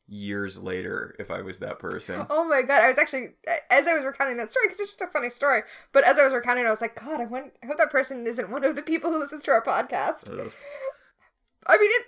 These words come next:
Speaker 2: whatever, it's the, it was the point of the marketing.
Speaker 1: You know what else had really good marketing? And although, I mean, I don't think it was,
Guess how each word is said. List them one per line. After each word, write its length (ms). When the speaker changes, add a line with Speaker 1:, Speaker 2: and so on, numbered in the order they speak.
Speaker 2:
whatever, 320
it's 160
the, 100
it 100
was 220
the 100
point 220
of 60
the 160
marketing. 420
Speaker 1:
You 80
know 80
what 100
else 200
had 160
really 200
good 160
marketing? 540
And 220
although, 340
I 100
mean, 200
I 100
don't 260
think 280
it 80
was, 420